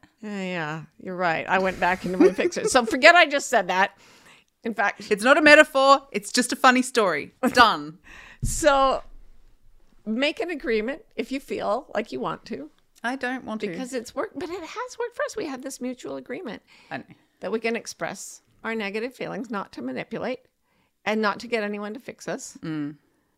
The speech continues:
Speaker 1: but simply to be understood.
Speaker 2: There's some, <sighs> there's something that I've seen online. It's just, like, a tweet that everyone shared, uh, and still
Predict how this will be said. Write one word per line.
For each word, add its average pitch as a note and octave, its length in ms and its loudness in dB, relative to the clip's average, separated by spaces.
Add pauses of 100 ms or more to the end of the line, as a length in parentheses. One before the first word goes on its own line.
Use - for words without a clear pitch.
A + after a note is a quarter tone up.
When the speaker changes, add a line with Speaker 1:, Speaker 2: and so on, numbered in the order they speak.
Speaker 1:
but A3 180 -4
simply A#3 340 -8
to G3+ 300 -8
be F#3+ 360 -10
understood. E3+ 920 -12 (380)
Speaker 2:
There's G3+ 200 -6
some, C4 720 -4 (140)
<sighs> - 420 -16
there's G3 200 -10
something A3+ 420 -8
that G#3+ 80 -8
I've F#3 120 -8
seen F3 220 -6
online. D3+ 320 -4
It's - 140 -10
just, - 160 -10
like, D3+ 140 -10
a D3 60 -10
tweet - 360 -10
that B2+ 180 -10
everyone B2+ 420 -8
shared, A#2+ 520 -10 (240)
uh, C3 300 -8
and C3+ 140 -8
still E3 520 -6